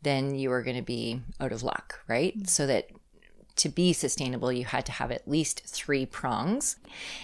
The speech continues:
Speaker 1: And so I really looked at the fundamentals of my company when I first started about how could I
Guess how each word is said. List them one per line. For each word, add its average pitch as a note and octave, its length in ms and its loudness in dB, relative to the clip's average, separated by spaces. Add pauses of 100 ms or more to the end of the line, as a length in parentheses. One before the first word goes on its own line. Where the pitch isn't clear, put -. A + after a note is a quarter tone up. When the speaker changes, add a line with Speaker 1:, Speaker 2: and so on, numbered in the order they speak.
(120)
Speaker 1:
And D3 240 2
so D#3 320 8
I D#3 80 4
really D#3+ 320 8
looked D3 340 4 (120)
at C#3+ 480 6 (120)
the C#3 140 4
fundamentals D3+ 960 6
of C3 140 2
my C3+ 120 2
company D3 460 -2
when B2+ 160 0
I B2 80 0
first C3+ 260 0
started C#3+ 420 6
about B2+ 320 4
how D#3 360 6
could D#3+ 240 2
I B2+ 400 6